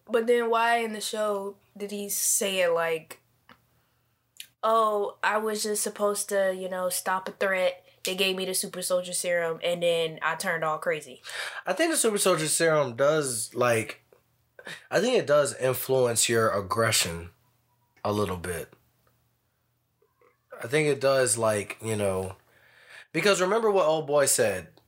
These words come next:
Speaker 2: in the, uh, first Captain America, Stanley Tucci's character, the doctor. You know, he was just like, it just enhances what you already are.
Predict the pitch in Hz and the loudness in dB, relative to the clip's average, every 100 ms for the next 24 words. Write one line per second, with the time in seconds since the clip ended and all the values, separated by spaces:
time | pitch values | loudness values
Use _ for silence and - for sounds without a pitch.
0 | _ 127 131 127 113 117 110 107 147 135 | _ 0 2 2 4 4 4 2 2 2
1 | - 113 - 107 101 95 92 92 90 - | 4 0 0 -2 0 0 0 -4 -2 2
2 | 131 117 110 123 107 104 - 101 87 82 | 2 2 0 0 0 0 0 0 -4 -4
3 | - - _ - 98 98 92 90 - - | -10 -14 _ -12 -4 0 0 -2 -10 -14
4 | - - - - _ _ _ - 107 101 | -20 -20 -20 -20 _ _ _ -6 -2 -2
5 | 101 107 101 - 104 - 101 95 - - | 0 0 2 2 2 2 2 0 -6 -18
6 | - 120 131 131 - 123 113 101 147 165 | -6 -2 2 2 2 0 0 0 2 4
7 | 156 - 110 107 107 110 - 120 117 117 | 4 2 0 0 0 0 0 0 2 2
8 | 107 101 90 - 127 104 - - | 2 -2 -6 -2 0 0 -2 -6